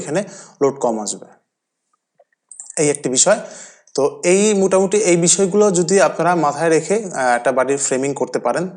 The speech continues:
তাহলে ইনশাল্লাহ আপনার ফ্রেমিংটি খুবই ইকোনমিক্যাল একটি ফ্রেম হবে, এবং এই ফ্রেমটি আপনার আর্থকুইক রেজিস্ট্যান্স, একটা, আহ, ঝুঁকি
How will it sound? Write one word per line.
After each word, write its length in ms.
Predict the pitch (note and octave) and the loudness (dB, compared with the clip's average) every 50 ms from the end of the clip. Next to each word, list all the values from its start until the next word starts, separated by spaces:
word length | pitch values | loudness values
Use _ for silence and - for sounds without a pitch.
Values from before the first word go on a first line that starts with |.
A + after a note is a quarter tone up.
| - - | -6 -2
তাহলে 200 | B2+ B2+ B2 B2 - C#3 C3+ | -2 0 0 -2 -4 -6 -4
ইনশাল্লাহ 400 | D3 - - D#3 D3+ D#3 F3+ A#3 - - - - - _ _ - - _ - - | -2 0 0 2 2 2 0 -2 -4 -10 -20 -20 -20 _ _ -20 -20 _ -8 -8
আপনার 220 | - - C3+ B2+ B2 | -6 -4 -4 -4 -2
ফ্রেমিংটি 460 | - - C#3+ C#3 D3+ E3+ F3+ E3+ F3+ F3 | 0 0 0 2 2 0 0 0 -2 -4
খুবই 280 | F3+ - D3 C3+ D#3 D#3+ G3+ G#3 - - | -2 -2 0 0 0 0 2 2 2 2
ইকোনমিক্যাল 540 | - - F#3+ G3 G3 G3 F#3+ G3 G#3 G#3 F#3+ | 2 2 2 2 2 2 2 2 2 2 2
একটি 280 | - - C3 - - C3+ - | 0 -2 -4 -6 -6 -6 -2
ফ্রেম 180 | - D3+ D3+ D#3+ E3 | 0 2 2 2 0
হবে, 260 | D#3 D#3+ D3+ F3 G#3+ B3+ - - - D3 | -2 -2 -2 -2 -2 -4 -4 -4 -2 -2
এবং 140 | C3 C3 D3 G#3 A3+ - - - - - - _ _ _ _ | 0 0 -2 -2 -4 -8 -16 -20 -20 -20 -20 _ _ _ _
এই 160 | - C3+ C#3+ C#3+ D3 - - - - - | 0 0 2 2 0 -2 -6 -10 -8 -4
ফ্রেমটি 380 | - - D3+ D#3+ E3 - A3 A#3+ - - - - - - - - - - - - B2 | 0 0 2 0 0 0 0 -2 -2 -4 -10 -18 -20 -20 -20 -20 -20 -18 -10 -8 -8
আপনার 240 | - - C3+ D3 F#3 - - - - - - C3 | -6 -4 -2 -2 -2 0 0 2 2 4 4 2
আর্থকুইক 340 | C#3 - - - F3 F3+ F3 - B2 C3 | 0 0 0 0 0 0 0 0 0 2
রেজিস্ট্যান্স, 460 | C#3 D3 D3 - - - G#2+ G2+ - - - - - _ - | 2 4 2 2 2 0 -2 -2 -4 -6 -6 -8 -12 _ -12
একটা, 160 | A2 - - - - - - - - B2+ | -4 -2 -2 -2 -2 -4 -12 -12 -8 -6
আহ, 120 | A#2 A2 G#2+ G#2+ | -4 -4 -2 -4
ঝুঁকি 260 | B2+ C3+ C3 - F#3+ | -4 -4 -2 0 2